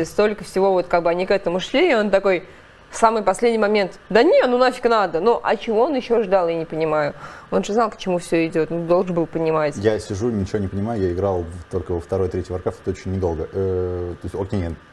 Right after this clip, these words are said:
Speaker 2: там сюжетку третьего я прошёл, в Вов не играл вообще.
Speaker 1: Ну,
Speaker 2: Короче.
Speaker 1: щас я понимаю, он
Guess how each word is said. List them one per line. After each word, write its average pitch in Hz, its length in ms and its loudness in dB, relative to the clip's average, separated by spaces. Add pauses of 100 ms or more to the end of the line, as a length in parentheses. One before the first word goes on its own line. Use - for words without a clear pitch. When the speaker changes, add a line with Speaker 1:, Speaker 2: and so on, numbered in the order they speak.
(140)
Speaker 2:
там 87 200 -6
сюжетку 98 240 -2
третьего 101 260 -4
я 92 80 0
прошёл, 135 380 -2 (240)
в 92 60 -4
Вов 123 200 2
не 107 120 -4
играл 104 180 2
вообще. 98 300 -4
Speaker 1:
Ну, 73 60 -4 (180)
Speaker 2:
Короче. 233 160 4
Speaker 1:
щас 285 80 0
я 403 80 2
понимаю, 320 400 2
он 254 300 2